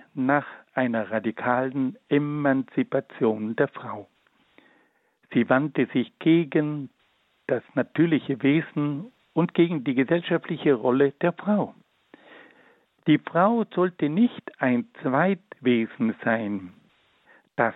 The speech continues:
dem Mann als Erstwesen untergeordnet war. Die Frau sollte auch nicht den Kindern zu dienen haben.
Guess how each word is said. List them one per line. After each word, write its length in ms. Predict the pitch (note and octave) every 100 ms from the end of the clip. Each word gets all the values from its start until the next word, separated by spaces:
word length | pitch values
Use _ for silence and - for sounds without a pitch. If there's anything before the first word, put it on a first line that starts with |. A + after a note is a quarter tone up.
| -
dem 260 | C3 A#2+ A#2+
Mann 440 | B2+ D#3 D3+ C3+ - _ _ _ _ _
als 200 | B2 A2+ - - -
Erstwesen 840 | E3 F3+ - - B2+ C3 - A#2+
untergeordnet 1040 | F3 G#3 A3+ E3+ C#3 - A#2 A#2 C3 A#2+
war. 220 | C3+ A2 G2+ _ _ _ _ _ _ _ - - - - - -
Die 80 | E3+
Frau 320 | C#3 D#3+ F3
sollte 420 | E3 D#3 D#3 C#3+
auch 240 | C#3 B2+ -
nicht 240 | D3+ -
den 220 | B2+ B2 -
Kindern 460 | G#3+ F#3+ B2+ A2+
zu 100 | -
dienen 460 | A#2 C#3+ C3 A2+ -
haben. 400 | A#2 G#2+ B2+